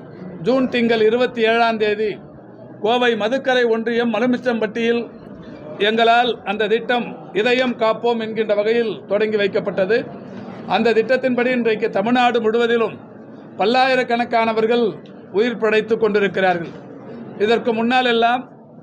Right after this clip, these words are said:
இருதய பாதிப்புகள் வந்து ஒரு மூன்று மணி நேரம், நான்கு மணி நேரம் கழித்து மருத்துவ சேவைக்கு வருகிற வழியிலேயே கோல்டன் ஹவர்ஸ் என்று சொல்லக்கூடிய அந்த குறிப்பிட்ட நேரத்தில் சிகிச்சை அளிக்காத காரணத்தினால்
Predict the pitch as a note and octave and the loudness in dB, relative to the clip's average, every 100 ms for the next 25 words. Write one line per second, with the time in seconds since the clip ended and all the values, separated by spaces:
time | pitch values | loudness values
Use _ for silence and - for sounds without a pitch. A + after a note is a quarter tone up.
0 | - F#3 C4 C4 B3+ A3+ A3+ A#3 - A3+ | -12 -2 2 4 4 2 0 -2 -6 -4
1 | A3+ A3+ B3+ A#3 G#3+ A#3 B3 A#3 A#3 A3+ | -4 -4 -4 -2 -2 -4 -4 -4 -4 0
2 | A3+ A#3 A#3+ A#3 G#3+ A3+ A3+ A3 A3 A#3 | 2 2 0 -2 -4 -2 -4 -2 0 2
3 | A#3+ A3+ G#3+ A3+ - A#3 F3+ A#2 - - | 0 0 2 0 2 2 2 -2 -16 -18
4 | - - - - - A3 B3+ C4+ A3 A#3+ | -18 -18 -18 -14 -2 0 2 2 2 2
5 | A#3 A#3 A3+ G#3+ A#3+ A3+ A3 A3+ A3+ G#3+ | 2 0 0 2 2 2 2 2 2 2
6 | G#3+ A3 D#3+ - - - - - - F3 | 2 2 0 -6 -12 -14 -12 -12 -8 0
7 | A3 C#4 C#4 C4 B3+ B3 A#3+ A#3 A3+ A3+ | 2 2 2 2 0 0 0 0 0 0
8 | A#3 A#3 A#3 A#3 G#3+ G#3 F#3+ E3 G#3 A#3 | 0 0 2 2 2 2 2 2 -2 0
9 | A3+ A3 G3+ A#3+ A#3 A#3+ B3+ B3 - - | -2 -2 0 2 2 0 -4 -4 -10 -20
10 | - - - - A3 C4 C4 B3 A3+ A3+ | -20 -20 -20 -4 -2 0 0 2 2 2
11 | A3+ G#3+ G#3 G3+ A3 A3 - G#3+ A3 G#3+ | 0 0 0 0 0 -2 -4 -2 0 0